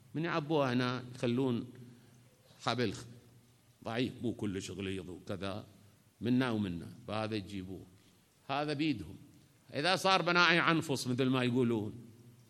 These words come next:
شوية جرّه، بس ما جر قوم يوجعه، يجي يخضع، يمشي. بعد ما يقدر يسوي، لأن البعير هذا ضرب برجله يطير لك هذا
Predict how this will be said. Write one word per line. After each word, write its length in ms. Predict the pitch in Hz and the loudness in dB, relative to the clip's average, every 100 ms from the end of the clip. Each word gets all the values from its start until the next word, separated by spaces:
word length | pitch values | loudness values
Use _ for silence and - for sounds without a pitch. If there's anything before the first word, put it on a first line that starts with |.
| _ - | _ -14
شوية 240 | 117 131 | -4 -2
جرّه، 520 | 110 104 92 95 95 101 - | 0 -2 -4 -6 -8 -12 -10
بس 160 | 131 117 | -8 -4
ما 100 | 131 | -2
جر 200 | 139 131 | -2 0
قوم 160 | 123 | 4
يوجعه، 420 | 127 151 120 101 110 - - - - - _ - | 6 4 0 -4 -8 -14 -20 -20 -20 -20 _ -12
يجي 320 | 101 110 87 101 | -6 -6 -4 -6
يخضع، 320 | - - - - - - | -6 -10 -18 -20 -20 -14
يمشي. 320 | 90 87 - - _ - - - | -12 -12 -14 -20 _ -20 -20 -4
بعد 160 | 107 107 | -2 2
ما 140 | 135 | 4
يقدر 260 | 135 131 120 | 4 2 0
يسوي، 240 | - 90 | -4 -4
لأن 160 | 95 90 | -6 -6
البعير 480 | 92 95 147 175 | -6 -2 2 2
هذا 140 | 147 113 | 2 0
ضرب 280 | 127 139 131 | 0 0 2
برجله 460 | 139 127 156 156 | 0 0 0 -2
يطير 360 | 156 147 131 143 | -2 -2 -2 -2
لك 240 | 143 131 | -4 -4
هذا 400 | 131 120 120 - | -6 -4 -6 -8